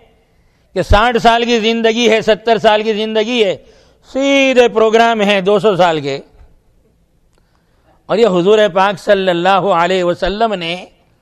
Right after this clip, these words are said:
مثالوں سے بتلایا۔ کوئی صحابی فرماتے ہیں کہ ہم لوگ کسی جنازے میں شریک تھے، آپ صلی اللہ علیہ وسلم بھی تھے، آپ صلی اللہ علیہ وسلم کے ہاتھ میں ایک چھڑی تھی، چھوٹی سی لکڑی،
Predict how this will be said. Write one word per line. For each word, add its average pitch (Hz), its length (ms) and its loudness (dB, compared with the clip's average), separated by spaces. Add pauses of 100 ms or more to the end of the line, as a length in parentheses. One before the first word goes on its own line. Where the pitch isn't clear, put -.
(440)
مثالوں 214 600 0
سے 240 140 2
بتلایا۔ 170 480 2 (520)
کوئی 160 140 -8
صحابی 185 460 2
فرماتے 196 500 0
ہیں 214 180 0
کہ 208 60 -2
ہم 185 220 0
لوگ 214 220 0
کسی 190 220 -6
جنازے 185 420 0
میں 202 180 -6
شریک 165 340 -6
تھے، 131 180 -12 (640)
آپ 190 260 0
صلی 214 300 0
اللہ 202 180 2
علیہ 214 220 0
وسلم 226 440 -2
بھی 214 140 -2
تھے، 143 260 -6 (460)
آپ 185 260 0
صلی 220 100 2
اللہ 202 220 0
علیہ 214 100 0
وسلم 233 200 0
کے 208 80 0
ہاتھ 190 260 2
میں 214 120 -4
ایک 214 140 -2
چھڑی 202 360 -2
تھی، 156 260 -10 (480)
چھوٹی 180 300 0
سی 180 100 -2
لکڑی، 170 380 -4